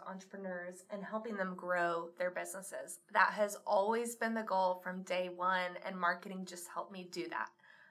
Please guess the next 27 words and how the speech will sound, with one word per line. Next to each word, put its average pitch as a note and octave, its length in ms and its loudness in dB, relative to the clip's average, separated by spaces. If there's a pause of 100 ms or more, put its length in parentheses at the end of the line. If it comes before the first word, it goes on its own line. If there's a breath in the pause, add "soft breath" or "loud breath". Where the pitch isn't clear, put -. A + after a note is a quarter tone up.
(200 loud breath)
Um, F3+ 380 0 (400)
and G3 420 2
whether G#3+ 260 10
I'm G3+ 120 6
wearing G#3+ 240 6
my F3 140 6
copywriter B3 760 6
hat A3 480 8
or F3 160 2
my F3 120 0
marketer A3 400 2
hat G3+ 340 2
or G3 100 -4
my F#3 120 -4
business G#3+ 380 -4
owner F#3 220 0
hat, F#3 280 4 (320 loud breath)
I'm G#3+ 200 0
always A#3 400 4
helping G3+ 580 -2
people F#3+ 460 -2
build F3+ 240 2
the F3 100 -4
lives F3+ 440 0
that - 100 -14
they F#3+ 180 -8
want F3+ 360 4